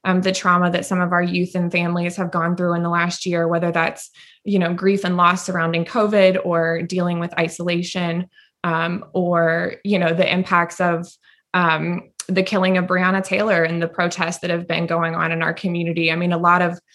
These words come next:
you know, that racialized trauma too, and how our, um, schools preparing to be able to, um, support teachers in responding to those behaviors that doesn't result in filling up our court system.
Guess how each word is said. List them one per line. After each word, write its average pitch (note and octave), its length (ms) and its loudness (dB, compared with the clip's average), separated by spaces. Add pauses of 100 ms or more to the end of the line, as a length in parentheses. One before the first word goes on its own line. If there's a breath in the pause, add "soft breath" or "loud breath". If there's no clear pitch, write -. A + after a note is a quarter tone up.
(160 soft breath)
you G3+ 140 2
know, F3 100 2
that F3 220 0
racialized F#3 640 0
trauma E3+ 340 -2
too, G3+ 440 -2
and F3 140 0
how F3+ 300 2
our, F3 340 2 (320 soft breath)
um, F#3 200 -2
schools B3 420 -4
preparing G3 600 2
to G#3+ 200 -4
be F3+ 200 2
able F#3 200 0
to, F3 560 0 (240 soft breath)
um, F#3 120 2
support G3+ 480 0
teachers B3 480 0
in B3 100 2
responding A3 540 2
to A3+ 100 0
those A3+ 200 -2
behaviors A3+ 540 0
that F3+ 160 0
doesn't F3+ 280 4
result E3+ 500 2
in F3 260 0
filling E3+ 360 0
up E3 120 -2
our - 100 0
court - 300 -2
system. A#3 560 -2